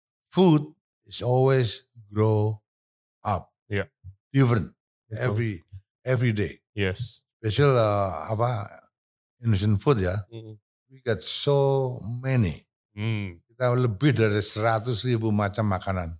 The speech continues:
Speaker 2: Oh, iya.
Speaker 1: Kita serasa paling terkaya di dunia tentang makanan dan rempah-rempah.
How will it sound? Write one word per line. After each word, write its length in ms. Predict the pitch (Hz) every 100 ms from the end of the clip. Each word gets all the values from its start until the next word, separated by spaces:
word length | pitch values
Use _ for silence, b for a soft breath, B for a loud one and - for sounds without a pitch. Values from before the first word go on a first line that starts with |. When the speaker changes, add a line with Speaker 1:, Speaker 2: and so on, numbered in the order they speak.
| -
Speaker 2:
Oh, 380 | 98 104 87
iya. 320 | 98 90 85 82 _ _ _ _ _ _
Speaker 1:
Kita 640 | 117 101 131 123 110 92 -
serasa 540 | 117 113 107 123 - - _ _ _ _ _
paling 640 | 110 107 127 131 123 120 107 _ _ _ _ _ -
terkaya 460 | 117 - 117 120
di 180 | 110 101
dunia 380 | 98 110 101 90
tentang 340 | 90 - - 95
makanan 520 | 90 - 107 110 110 104
dan 240 | 98 92 90
rempah-rempah. 720 | 90 90 85 90 95 90